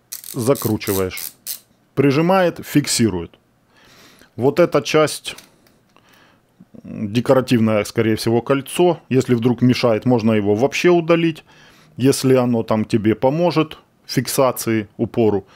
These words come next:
то его можно оставить. Ну и повернуть в каком нужно положении. Это колечко также с натягом, оно сюда заходит. Можно с ним,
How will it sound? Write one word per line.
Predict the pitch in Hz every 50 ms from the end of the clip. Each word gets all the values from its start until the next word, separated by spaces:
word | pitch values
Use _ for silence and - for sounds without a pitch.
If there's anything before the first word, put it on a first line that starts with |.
| - - _ _ _
то | - 135
его | 135 131 143
можно | 143 143 143 131 113 117 123 120 - 117
оставить. | 110 - - - 110 107 92 92 90 - - - _ _ _ _
Ну | - 180
и | 156
повернуть | 127 - 127 117 117 123 127 131 131 120
в | -
каком | - 113 107 - 117 113
нужно | 113 117 104 104 104
положении. | 98 - 110 101 101 101 90 98 92 85 87 85 82 - _ _ _ _
Это | 101 95 - 101
колечко | - 117 117 127 139 135 - - 104
также | - - 117 104 95 104 101
с | - -
натягом, | 117 113 113 - - 104 101 98 98 101
оно | 104 110 110
сюда | - - - 98 95 110 110 - -
заходит. | - 95 95 113 110 - 104 98 92 98 -
Можно | 113 117 113 107 117 120
с | 113 - -
ним, | 147 151 147